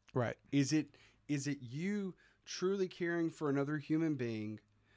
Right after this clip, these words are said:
Speaker 2: or do you care more about your pride? I mean, that's really what all of this boils down to. Are you, do you really want to know that other person so you can learn more about them, about yourself, about life in general, and share life with another person's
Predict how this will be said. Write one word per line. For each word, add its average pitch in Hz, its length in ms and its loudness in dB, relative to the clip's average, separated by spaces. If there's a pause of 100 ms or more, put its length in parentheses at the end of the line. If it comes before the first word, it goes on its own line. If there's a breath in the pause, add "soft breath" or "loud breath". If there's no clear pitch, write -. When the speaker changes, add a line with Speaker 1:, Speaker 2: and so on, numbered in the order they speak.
(260)
Speaker 2:
or 143 120 4
do 135 80 -2
you 160 120 0
care 170 320 4
more 143 380 4
about 120 300 -2
your 120 160 2
pride? 95 640 0 (760)
I - 20 -4
mean, 123 120 2
that's 175 320 4
really 165 340 4
what 143 160 4
all 147 200 4
of 131 80 -2
this 123 140 2
boils 123 300 0
down 113 280 -2
to. 87 260 -10 (160)
Are 117 100 -2
you, 123 160 0 (140)
do 127 80 -4
you 127 140 0
really 143 340 4
want 123 360 0
to 147 80 0
know 127 280 4
that 147 180 2
other 160 220 0
person 175 480 0
so 139 120 -2
you 123 120 -2
can 110 200 -2
learn 120 240 2
more 120 200 2
about 113 340 -4
them, 151 460 -2 (100)
about 98 320 -8
yourself, 131 640 -4
about 98 320 -6
life 110 340 -6
in 98 140 -4
general, 143 440 -4
and 98 140 -6
share 107 460 -4
life 156 480 -4 (560)
with 117 140 -6
another 117 320 -2
person's 120 760 -4